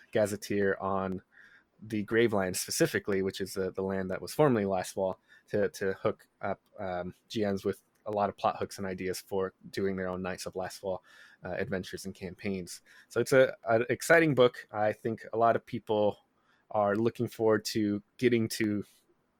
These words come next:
<laughs> rise up against, uh, Tar-Baphon and, and his forces. Uh, Avi, I know you're currently editing this book. Tell me some of your, some of the fun things that you've seen in this book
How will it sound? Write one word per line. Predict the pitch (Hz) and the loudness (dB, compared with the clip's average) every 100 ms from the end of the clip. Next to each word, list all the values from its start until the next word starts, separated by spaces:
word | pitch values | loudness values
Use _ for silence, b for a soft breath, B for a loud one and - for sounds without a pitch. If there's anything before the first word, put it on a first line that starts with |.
| - | -12
<laughs> | - - - - - - | -10 -10 -12 -16 -14 -4
rise | 117 120 117 123 | 4 6 8 6
up | 113 | 6
against, | 120 113 107 - - | 4 4 2 -4 -4
uh, | 110 98 95 - - | -2 0 -2 -4 -10
Tar-Baphon | - 123 110 - 110 104 104 | 0 2 2 2 4 4 0
and, | 101 - | -2 -6
and | 104 | -6
his | 104 - | -6 -4
forces. | 107 104 - 107 101 - B B B | 0 0 0 -4 -4 -12 B B B
Uh, | 113 107 107 110 - - | 6 8 8 6 2 2
Avi, | 143 165 156 147 | 4 6 6 4
I | |
know | 139 151 | 6 6
you're | 139 143 | 4 2
currently | - 147 156 135 131 120 | 2 0 0 2 0 2
editing | 120 123 120 113 | 2 2 0 0
this | 110 - | -2 -2
book. | 117 107 - | -2 -2 -2
Tell | 143 | -4
me | 170 160 135 | 0 0 0
some | - 135 | 0 0
of | 127 | 0
your, | 120 113 110 107 107 - - 107 - | 4 6 6 4 0 -4 -18 -16 -4
some | - 151 | 2 4
of | |
the | 139 | 4
fun | - 156 | 4 4
things | 151 147 131 | 6 4 4
that | 110 | 2
you've | 101 104 | -2 -2
seen | 113 101 | -2 -2
in | 98 | -2
this | 95 | -6
book | - 95 | -6 -8